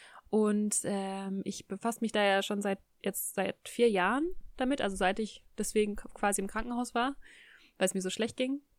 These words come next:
<clears throat> Und, ähm, genau, ich habe jetzt ganz, ganz viel darüber gelernt und ich möchte das gerne mit anderen teilen, weil ich halt auch gemerkt habe, dass die Schulmedizin einen da nicht wirklich weiterhilft und ich mich da halt auch eben selber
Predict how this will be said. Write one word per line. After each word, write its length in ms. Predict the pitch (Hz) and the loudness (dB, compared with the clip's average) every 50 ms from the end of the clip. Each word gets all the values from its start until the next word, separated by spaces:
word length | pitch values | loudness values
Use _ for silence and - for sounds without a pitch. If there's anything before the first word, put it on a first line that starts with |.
| _ _ - | _ _ -2
<clears throat> 640 | 214 220 - _ _ 247 233 214 196 190 190 202 - - | 0 0 -2 _ _ 0 2 2 2 0 -2 -8 -8 -4
Und, 420 | 214 196 190 190 190 190 190 196 | -2 -2 0 0 0 -2 -2 -2
ähm, 600 | 202 190 190 190 185 185 185 185 185 185 190 - _ - - - - - - _ _ _ | -2 0 0 0 -2 -2 -4 -4 -6 -8 -10 -12 _ -20 -20 -20 -20 -20 -20 _ _ _
genau, 440 | - 226 208 196 175 170 - - 185 - - | 2 4 4 4 4 2 0 -2 -6 -8 -6
ich 120 | 196 - | -2 0
habe 140 | 226 220 226 | 2 2 2
jetzt 320 | 220 - - - - - _ _ - | 0 0 -2 -4 -4 -4 _ _ -2
ganz, 160 | - 226 254 | -2 0 0
ganz 180 | 254 254 240 - | 0 0 0 2
viel 100 | 262 247 | 4 4
darüber 260 | 247 233 214 220 214 | 4 4 4 2 2
gelernt 460 | 208 202 196 196 202 220 240 247 - | 2 2 2 4 2 2 2 0 -2
und 160 | - 208 202 | -2 -4 -4
ich 80 | 208 - | -2 0
möchte 260 | 208 208 220 - 226 | 0 0 0 0 0
das 180 | 208 208 - - | -2 -2 -2 -2
gerne 340 | 196 196 196 196 196 196 | 0 0 0 0 0 0
mit 140 | 185 185 - | 0 0 -2
anderen 200 | - 185 185 185 | -2 -2 -2 -4
teilen, 380 | - - 196 190 185 185 185 175 | -4 -4 -2 -2 0 0 0 0
weil 140 | 170 170 170 | 0 -2 -2
ich 100 | - 185 | -4 -4
halt 100 | 180 180 | -4 -4
auch 120 | 175 - | -4 -2
gemerkt 340 | - 180 185 180 190 - - | -2 0 0 0 0 -2 -4
habe, 120 | 185 - - | -6 -4 -2
dass 280 | 185 175 - - - - - - - - - - - - | -2 -2 -2 -4 -6 -10 -18 -20 -20 -20 -20 -20 -16 -8
die 60 | - | -4
Schulmedizin 720 | - - 233 233 233 233 220 220 - - 220 214 208 202 | 0 2 4 6 6 6 4 2 2 2 2 4 4 4
einen 160 | - 170 185 | 2 2 2
da 80 | 180 180 | 2 2
nicht 220 | 190 214 - - | 2 0 0 -2
wirklich 260 | 214 196 196 185 - - | -2 -2 -2 -2 0 2
weiterhilft 640 | 214 254 - 285 262 269 277 302 302 - - - | 2 2 2 2 2 2 2 2 0 -2 -6 -4
und 240 | - 185 185 180 - | -2 -2 -2 -2 -4
ich 180 | 196 - - - - - | -8 -10 -10 -12 -6 -2
mich 200 | 202 196 - - | -2 -2 0 -2
da 140 | 196 190 190 | -4 -4 -2
halt 200 | 185 185 180 185 | -2 -2 -2 -2
auch 120 | 185 - | -2 -2
eben 340 | - 175 185 190 185 185 180 | 0 0 0 0 0 -2 0
selber 400 | 190 190 196 196 190 180 185 | 0 2 2 2 2 0 -2